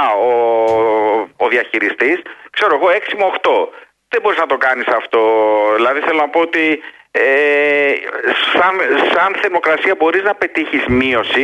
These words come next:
αλλά όχι στην τσέπη σου, γιατί ο καυστήρας θα λειτουργεί, άσχετα αν εσύ του έχεις κατεβάσει θερμοκρασία του καλοριφέρ από το είκοσι, ας πούμε, στο δεκαεφτά. Δεν γλιτώνεις χρήμα, απλά έχεις μειωμένη θερμοκρασία. Όχι όμως, ε, εξοικονόμησης σε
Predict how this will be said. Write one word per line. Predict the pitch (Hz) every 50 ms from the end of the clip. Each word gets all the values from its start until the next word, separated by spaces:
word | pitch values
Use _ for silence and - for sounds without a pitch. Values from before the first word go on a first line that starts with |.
| 143 - 143
αλλά | 143 151 170
όχι | 190 190 - 202
στην | - - 185 170
τσέπη | - 233 226 233 139 117
σου, | - 117
γιατί | 113 123 131 127 131 120 123 - - - - - - -
ο | - 123 147 147 143 131
καυστήρας | 139 131 - - 175 196 208 208 202 -
θα | 202 180
λειτουργεί, | 160 151 156 147 147 127 110 117 135 151 175 185 - 170 202 226
άσχετα | 220 - 233 220 - 196
αν | 190 185
εσύ | 170 - 185 165
του | - 175
έχεις | 165 160 - 156 143 139 -
κατεβάσει | - 151 135 143 139 139 147 143 143
θερμοκρασία | - 147 139 143 135 135 135 127 - 160 139
του | - 131 -
καλοριφέρ | 135 131 131 127 - - 156 143 127 - - - - - - 139 139
από | 135 - 143
το | 143 - 143 143
είκοσι, | 143 147 131 131 139 120 139
ας | 131 -
πούμε, | - 143 131
στο | - 147
δεκαεφτά. | 135 131 120 131 131 120 - - - 127 110 101 101 - - 120
Δεν | 156 208 202
γλιτώνεις | 214 214 208 - 214 196 165 143 - -
χρήμα, | 135 135 131 127 143 175 220 226 214 - 143
απλά | 139 - 190 220 254 269 262 - - - - - -
έχεις | - 240 240 208 - - 226
μειωμένη | 226 214 214 208 233 247 254 247
θερμοκρασία. | - 226 233 240 233 220 214 - - 185 131 -
Όχι | - 170 208 220 - - 202
όμως, | 214 220 240 240 233 208 - - 214
ε, | 214 208 208
εξοικονόμησης | 196 - - - 175 165 185 208 214 - -
σε | 196